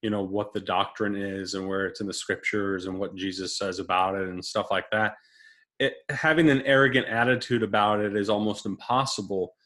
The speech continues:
uh, if you're going to take the exhortation seriously that, um, you know, we should be careful when we're teaching because we are going to be individuals who are held accountable for that teaching.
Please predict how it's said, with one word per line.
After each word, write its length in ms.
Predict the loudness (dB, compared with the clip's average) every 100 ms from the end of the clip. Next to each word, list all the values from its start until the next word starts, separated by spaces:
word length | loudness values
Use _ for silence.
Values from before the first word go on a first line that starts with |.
| _ -6
uh, 280 | -4 -2 -2
if 140 | -2
you're 100 | -2
going 440 | 2 2 2 0 -2
to 140 | -4
take 340 | -2 -2 -2 -2
the 100 | -2
exhortation 920 | -2 -2 -2 -2 -2 -2 -4 -8 -6
seriously 960 | -6 0 2 2 0 -2 -4 -4 -4 -8 _ _ _ -6
that, 380 | 0 0 0 -4 -4
um, 400 | -2 -2 -2 -2
you 80 | -4
know, 240 | -4 -6
we 160 | -4 -6
should 180 | -6
be 80 | -8
careful 540 | -2 0 0 -2 -6 -6
when 140 | -6
we're 120 | -4 -4
teaching 440 | -4 -4 -8 -8
because 380 | -8 -6 -6 -4
we 140 | -2
are 260 | 2 4 4
going 300 | 2 0 0
to 240 | 0 -4 -4 -16 -20 -12 0
be 120 | 2
individuals 680 | 2 0 0 0 0 0 0
who 160 | 0
are 120 | 0 2
held 200 | 2 0
accountable 760 | 0 4 4 6 4 2 -2 -4
for 100 | 0
that 260 | 0 0
teaching. 480 | -4 -4 -4 -8